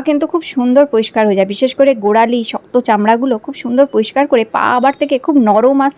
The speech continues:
সফট করে দেয়, আর পা বেশ পরিষ্কার উজ্জ্বল হয়ে যায়। দেখো, ব্যাস, ভালো করে পাটা পরিষ্কার করে নিলাম এটা দিয়ে, আর ভালো করে আবার মুছে হালকা করে একটুখানি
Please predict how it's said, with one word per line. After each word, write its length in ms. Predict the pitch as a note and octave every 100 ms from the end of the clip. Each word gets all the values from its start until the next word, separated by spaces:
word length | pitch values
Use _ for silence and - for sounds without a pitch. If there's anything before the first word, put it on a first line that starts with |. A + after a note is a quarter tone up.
| -
সফট 280 | G3+ G#3+ -
করে 240 | D4 D#4+
দেয়, 180 | C4+ C4+ - - - _
আর 140 | C4+
পা 200 | C#4 C4
বেশ 180 | B3+ F4 -
পরিষ্কার 480 | A#3+ A#3+ - B3+ B3+
উজ্জ্বল 400 | A3 G3 A#3+ A#3
হয়ে 200 | G#3 F3+
যায়। 160 | F#3+ F#3+
দেখো, 240 | G#3 E4 F#4 - - - -
ব্যাস, 220 | G#3 F#3+ -
ভালো 240 | A#3 G#3
করে 180 | G#3 C4
পাটা 300 | C4 G3+ A3+ A#3+ -
পরিষ্কার 340 | G#3 - B3
করে 200 | C#4+ C#4+
নিলাম 220 | D4 D#4 D4+
এটা 160 | D4
দিয়ে, 180 | D4 F#4
আর 160 | C4 G#3+
ভালো 280 | A#3+ G3+ G3+
করে 180 | A#3
আবার 240 | B3 G3 D#4 _ _ _ _ -
মুছে 400 | A3 A#3 - F4+
হালকা 380 | B3 A3+ A3+ D4
করে 180 | C#4 B3+
একটুখানি 440 | B3+ A#3 B3+ B3